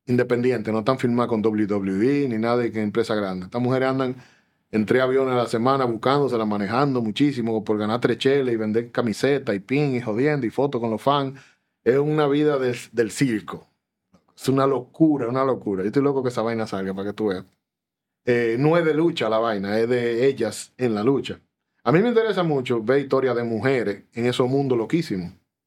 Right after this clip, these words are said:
Me, me, eh, eh, tú aprendes mucho, tú sabes.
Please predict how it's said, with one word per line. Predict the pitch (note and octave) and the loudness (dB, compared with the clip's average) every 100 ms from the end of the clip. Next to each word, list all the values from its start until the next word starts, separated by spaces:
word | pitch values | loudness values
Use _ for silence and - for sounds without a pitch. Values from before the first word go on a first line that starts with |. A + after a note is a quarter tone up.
| _ _ _ _ _ | _ _ _ _ _
Me, | A2+ A#2+ | 0 0
me, | G#2 A2+ | 0 -4
eh, | - | -4
eh, | A2+ F#2 G#2 | -4 -4 -4
tú | G#2+ | 0
aprendes | C3+ C3+ D#3+ E3 | 2 2 0 0
mucho, | A2+ G#2 F#2+ F2+ F2+ - _ _ _ | -4 -6 -6 -6 -8 -18 _ _ _
tú | C3 | 0
sabes. | B2 A2+ F#2 F2+ | 2 2 0 -6